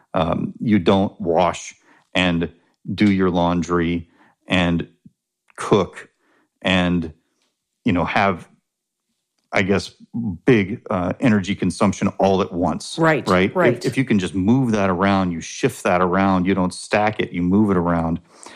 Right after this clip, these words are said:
Speaker 1: then there's a rate there that can also be, uh, very helpful for you. The other thing I'll say about time of use is that it doesn't just apply to residential customers. We have time of use programs for our business customers as well. So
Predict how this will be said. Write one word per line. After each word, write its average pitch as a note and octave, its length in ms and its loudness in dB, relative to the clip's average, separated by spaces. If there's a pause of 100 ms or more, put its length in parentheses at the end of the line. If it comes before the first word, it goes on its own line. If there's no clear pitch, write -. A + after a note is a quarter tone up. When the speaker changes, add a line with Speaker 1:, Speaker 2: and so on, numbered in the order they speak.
(180)
Speaker 1:
then G2+ 140 4
there's G#2+ 240 2
a G2+ 40 2
rate F2+ 340 0
there G#2+ 260 2
that F2 260 -6
can F#2 140 -2
also G2 300 -2
be, E2 300 -4 (460)
uh, F2+ 100 0
very D#2+ 260 0
helpful E2+ 320 -2
for - 220 -4
you. - 160 -4 (420)
The F#3+ 100 4
other B3 140 2
thing F3+ 180 2
I'll A2 80 4
say G2+ 160 -2
about F#2 260 -2
time F#2+ 220 2
of E2+ 100 0
use F#2 240 0
is F#2 100 -2
that G2+ 140 2
it G#2+ 80 4
doesn't C3+ 300 0
just - 180 -4
apply F2+ 300 0
to F2 80 0
residential F2 580 -2
customers. - 680 -6 (420)
We A#2 120 4
have F#2 100 2
time G#2 220 0
of F#2 120 0
use F#2+ 140 0
programs F#2 580 0
for G#2 200 2
our F2 60 2
business F2+ 360 0
customers E2+ 560 -2
as E2 120 -2
well. G#2 300 2
So - 360 -6